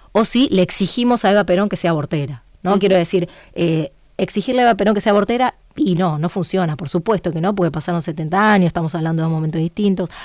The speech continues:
Speaker 1: Ahora, sí que me parece que atravesadas por el feminismo como estamos en este presente, nos podemos hacer preguntas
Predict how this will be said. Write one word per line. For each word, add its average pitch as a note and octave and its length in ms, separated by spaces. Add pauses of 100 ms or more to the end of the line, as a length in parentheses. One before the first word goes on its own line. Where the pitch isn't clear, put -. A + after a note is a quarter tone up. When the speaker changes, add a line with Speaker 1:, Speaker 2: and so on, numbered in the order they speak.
(140)
Speaker 1:
Ahora, F3 460
sí B3+ 360
que F#3+ 120
me F3+ 100
parece F#3 400
que F3+ 140
atravesadas E3+ 640
por D#3+ 160
el D3 40
feminismo F#3 460
como D3+ 160
estamos F3 300
en F3+ 60
este F#3+ 140
presente, A3 440
nos F#3+ 100
podemos G3 300
hacer F#3 240
preguntas G3 680